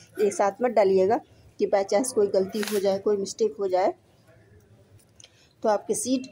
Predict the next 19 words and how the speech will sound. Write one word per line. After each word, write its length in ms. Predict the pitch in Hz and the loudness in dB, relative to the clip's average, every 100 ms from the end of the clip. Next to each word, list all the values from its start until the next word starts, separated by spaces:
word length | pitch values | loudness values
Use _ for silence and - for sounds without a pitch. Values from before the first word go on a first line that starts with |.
| - - | -20 -4
waste 420 | - - 196 - | 2 2 2 -4
ना 140 | 190 170 | -4 -4
हो, 120 | 165 - - | -8 -8 0
है 60 | 339 | 0
ना। 120 | - - - _ _ _ - | -2 -12 -20 _ _ _ -14
और 240 | 180 175 | -10 -8
ये 200 | 175 170 | -8 -8
मैं 140 | 208 262 | -6 -8
corn 340 | - 196 233 | -2 0 2
एक 160 | 247 247 | 0 0
तरफ 140 | 247 226 | -4 0
डाल 220 | 240 233 | 0 0
दूँगी 320 | 240 254 262 - _ 226 | -2 -2 -4 -8 _ -12
इस 140 | - | -6
तरफ, 280 | 233 233 - _ _ _ _ _ _ _ _ - | -4 -4 -8 _ _ _ _ _ _ _ _ -10
ऐसे 240 | 196 - 220 | -8 -6 -8
करके 340 | 220 - 240 - _ _ _ - | -8 -8 -8 -10 _ _ _ -16
थोड़ा 220 | - 202 | -4 -4
सा 180 | 190 202 | -2 -4